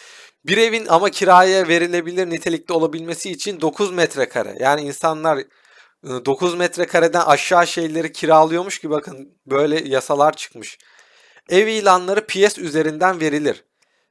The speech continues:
Bir oda, bir salon, bir ev, e, iki de P S yani iki parça olarak geçer. Pek çok evlerde banyo ve tuvalet ayrı ayrı yerlerde olabilir. Bu sizi şaşırtmasın. Özellikle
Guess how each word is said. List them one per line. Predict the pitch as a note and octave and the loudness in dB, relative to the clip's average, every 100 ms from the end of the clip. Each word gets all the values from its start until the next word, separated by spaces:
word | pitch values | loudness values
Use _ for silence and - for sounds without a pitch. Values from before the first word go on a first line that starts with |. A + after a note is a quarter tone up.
| _ | _
Bir | G3 | 0
oda, | A3+ G#3+ E3 | 2 2 -2
bir | G3+ | -4
salon, | A3+ - F3+ D#3 B2 | -4 -2 -2 -2 -6
bir | G3 | 0
ev, | G3+ A#3 - _ _ _ _ _ _ _ _ | 2 2 -4 _ _ _ _ _ _ _ _
e, | C#3+ C#3 C#3+ | -6 -4 -4
iki | - D3 A3+ E3+ | -8 -8 -8 0
de | F#3 F#3 | 0 0
P | - F#3 G3 | -2 0 0
S | - E3+ | 2 6
yani | F#3 G3 G3 | 6 6 0
iki | D#3+ - F#3 | -6 -10 2
parça | F3+ E3+ - | 4 4 2
olarak | F#3 D#3 F3+ F#3+ _ | -2 2 0 0 _
geçer. | D#3 C#3 E3 B2 - _ _ _ - | -4 0 2 0 -2 _ _ _ -2
Pek | A#3 - | -2 0
çok | G3+ - | -2 0
evlerde | F3 F3+ A3 G#3 C3+ A2 | -2 2 2 2 -2 0
banyo | D#3+ A#3 A3 D3 | 0 0 -4 -6
ve | A2+ | -8
tuvalet | - E3+ F#3+ A#3 _ | -2 0 2 -2 _
ayrı | C#3+ C#3+ F#3 F3 | 4 4 4 2
ayrı | D3+ D3 E3+ | 6 4 4
yerlerde | F#3 D3+ D3+ D#3 D3+ C#3+ | 0 2 2 2 0 0
olabilir. | F#3 C3+ C#3 C#3+ D3+ A2+ | -4 -2 -2 -2 -6 -6
Bu | F3 | -10
sizi | - D#3 G#3 | -10 -12 -8
şaşırtmasın. | - C#3 - F#3 D#3+ C3+ - G2+ _ _ _ - - - | -4 -4 -4 -8 -8 -10 -10 -16 _ _ _ -20 -20 -4
Özellikle | C#3+ D#3 F#3 A3+ A#3+ G3 | -2 2 2 0 -4 -4